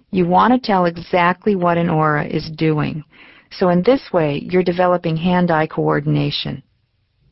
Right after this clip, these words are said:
Now that you've experienced what chakra energy feels like, we can take a closer look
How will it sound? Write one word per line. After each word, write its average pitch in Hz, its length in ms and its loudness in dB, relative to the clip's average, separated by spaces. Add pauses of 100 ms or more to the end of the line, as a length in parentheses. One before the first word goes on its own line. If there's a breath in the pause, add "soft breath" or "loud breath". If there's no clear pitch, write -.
(680)
Now 190 360 4
that 285 160 -4
you've 233 200 2
experienced 170 920 -2
what 175 140 0
chakra - 460 0
energy 185 480 0
feels 175 380 2
like, 139 400 -2 (380)
we 214 220 2
can 277 180 2
take 240 220 0
a 202 60 -4
closer 208 440 -2
look 175 520 0